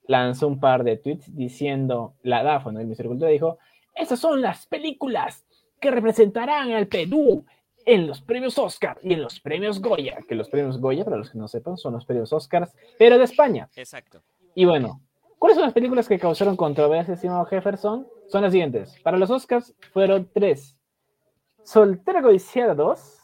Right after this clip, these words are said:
Speaker 1: la secuela que se lanzó este año, que estuvo como que un par de semanas en cartelera, que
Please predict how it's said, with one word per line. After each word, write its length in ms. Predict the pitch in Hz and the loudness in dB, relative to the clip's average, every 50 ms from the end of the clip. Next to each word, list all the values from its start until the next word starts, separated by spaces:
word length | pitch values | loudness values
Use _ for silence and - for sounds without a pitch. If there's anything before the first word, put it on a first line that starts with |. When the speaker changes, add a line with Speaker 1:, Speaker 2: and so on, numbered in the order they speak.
| _ _ - _ _ | _ _ -20 _ _
Speaker 1:
la 180 | - 135 123 120 | -10 -10 -10 -10
secuela 800 | - - 123 104 - - - 208 262 285 240 175 147 151 165 165 | -10 -12 -12 -12 -10 -6 -2 4 4 6 4 4 2 -2 -4 -6
que 120 | - 120 | -8 -8
se 80 | 123 117 | -8 -8
lanzó 260 | 117 113 113 - 147 | -8 -8 -6 -6 -6
este 220 | 139 - - 123 | -6 -6 -6 -8
año, 260 | 120 117 113 123 135 | -8 -8 -10 -12 -12
que 100 | 127 123 | -12 -12
estuvo 220 | 113 - 127 123 120 | -10 -8 -8 -8 -8
como 160 | 113 107 107 | -8 -8 -8
que 140 | 107 110 107 | -10 -10 -10
un 260 | - - - - 135 - | -12 -16 -20 -20 -8 -6
par 160 | 131 123 120 | -6 -4 -4
de 60 | 120 - | -6 -10
semanas 420 | - 120 117 117 120 120 113 - | -10 -10 -10 -8 -8 -10 -10 -12
en 80 | 120 110 | -12 -10
cartelera, 520 | - 113 117 - 113 113 117 123 135 139 | -8 -8 -8 -6 -6 -4 -2 -2 -2 -2
que 180 | 135 123 113 | -2 -2 -4